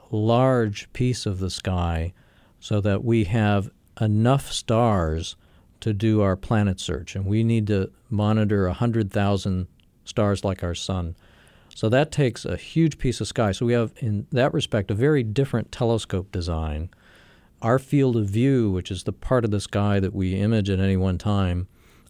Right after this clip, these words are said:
on Kepler is about thirty thousand times larger than on the Hubble Space Telescope. So it's doing very different science,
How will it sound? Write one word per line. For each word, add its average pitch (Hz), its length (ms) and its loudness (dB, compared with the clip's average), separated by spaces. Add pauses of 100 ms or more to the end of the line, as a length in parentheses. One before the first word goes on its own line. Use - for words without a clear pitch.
on 98 140 0
Kepler 120 420 0
is 92 100 0
about 98 380 0
thirty 113 280 0
thousand 104 480 0
times 95 320 -2
larger 95 440 0
than 90 160 -4
on 87 100 -6
the 90 80 -6
Hubble 92 260 -6
Space - 280 -12
Telescope. - 500 -8
So 107 140 -4
it's 95 100 -6
doing 123 260 0
very 131 240 2
different 110 420 -4
science, 98 540 -2